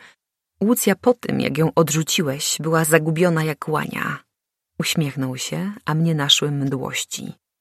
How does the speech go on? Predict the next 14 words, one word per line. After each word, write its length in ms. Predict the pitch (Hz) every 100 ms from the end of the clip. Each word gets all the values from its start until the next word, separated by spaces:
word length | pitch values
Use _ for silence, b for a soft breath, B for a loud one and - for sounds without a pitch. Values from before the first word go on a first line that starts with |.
| -
Nie 180 | 156 143
chciałem 420 | - - 143 131
tego 240 | 127 131 131
słuchać. 580 | - 104 - - - _ _ _ _ _ _ _ _ _ _ _ -
„Robiłem 400 | 170 160 165 151
wszystko, 520 | 151 - 110 - -
żeby 200 | 139 139
cię 160 | 143 151
zniszczyć, 920 | 139 147 160 151 - - - - - -
zniszczyć 760 | 135 156 160 151 - 143 -
twoją 340 | - - 147 143
miłość 640 | 151 143 135 143 - -
do 160 | 135
niej”. 440 | 143 - - 135